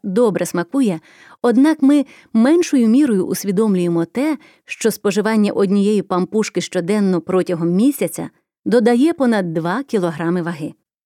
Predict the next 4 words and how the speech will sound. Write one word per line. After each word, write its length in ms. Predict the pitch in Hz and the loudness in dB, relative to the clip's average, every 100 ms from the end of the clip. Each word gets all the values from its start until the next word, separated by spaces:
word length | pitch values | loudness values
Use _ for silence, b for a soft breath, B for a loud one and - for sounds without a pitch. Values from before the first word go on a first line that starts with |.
| _ _ _ _ _ _ _ _ | _ _ _ _ _ _ _ _
Що 300 | - - 392 | -14 -4 0
відбувається 760 | 381 214 185 185 254 320 - 330 | 0 0 0 0 0 0 0 -4
після 440 | - 208 - 233 | -2 -4 -2 -4
голодування? 800 | 226 262 262 294 170 165 160 | -2 -2 0 0 -2 -4 -8